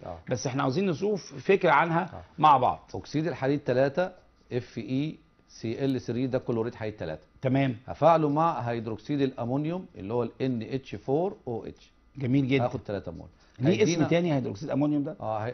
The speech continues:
Speaker 1: آه،
Speaker 2: محلول
Speaker 1: محلول،
Speaker 2: نشادر.
Speaker 1: آه، محلول نشادر.
Speaker 2: محلول
Speaker 1: آه،
Speaker 2: نشادر او
Speaker 1: ماشي.
Speaker 2: محلول امونيا.
Speaker 1: اه، هيدينا تلاتة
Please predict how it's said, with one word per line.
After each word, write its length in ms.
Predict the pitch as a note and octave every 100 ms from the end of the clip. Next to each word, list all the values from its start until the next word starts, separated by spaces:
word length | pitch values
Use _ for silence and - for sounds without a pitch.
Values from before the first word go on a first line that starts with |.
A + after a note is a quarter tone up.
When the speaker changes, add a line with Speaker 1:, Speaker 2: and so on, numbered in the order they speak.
| -
Speaker 1:
آه، 240 | A2+ A2
Speaker 2:
محلول 400 | C3+ C3 D#3+ A3
Speaker 1:
محلول، 220 | G#3+ E3+
Speaker 2:
نشادر. 220 | F#3 A#2+ G#2
Speaker 1:
آه، 20 |
محلول 340 | F#2+ C#3 D#3
نشادر. 260 | G#2 - C2+
Speaker 2:
محلول 260 | B2+ C#3+ E3+
Speaker 1:
آه، 40 |
Speaker 2:
نشادر 320 | D#3 F3+ F3
او 40 | D3+
Speaker 1:
ماشي. 100 | D3
Speaker 2:
محلول 280 | B2+ F#3 F#3+
امونيا. 360 | D#3+ F#3+ C#3 G2
Speaker 1:
اه، 220 | G2 E2 - _ _
هيدينا 540 | G#2 G#2 G#2+ D#3+ E3+
تلاتة 560 | E3 - A2+ C#3 C#3+ E3